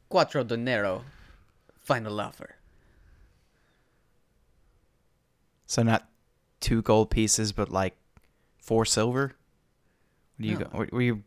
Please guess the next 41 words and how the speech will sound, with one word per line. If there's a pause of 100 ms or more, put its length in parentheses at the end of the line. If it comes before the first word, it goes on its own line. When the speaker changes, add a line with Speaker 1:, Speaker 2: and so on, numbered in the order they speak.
Speaker 2:
what
are
you
breaking
Speaker 1:
Four,
Speaker 2:
me?
Speaker 1:
four,
I'm,
I
want
two
maps.
Are
you
Speaker 2:
Oh.
Speaker 1:
kidding
me? (100)
He
Speaker 2:
Oh,
Speaker 1:
said
four.
He
Speaker 2:
he's
Speaker 1:
said
Speaker 2:
like,
Speaker 1:
four,
two
Speaker 2:
"Oh,
Speaker 1:
in
each.
Speaker 2:
yes." (140)
He
hands
you,
Speaker 1:
<laughs>
Speaker 2:
"Now,
which
one
do
you
want?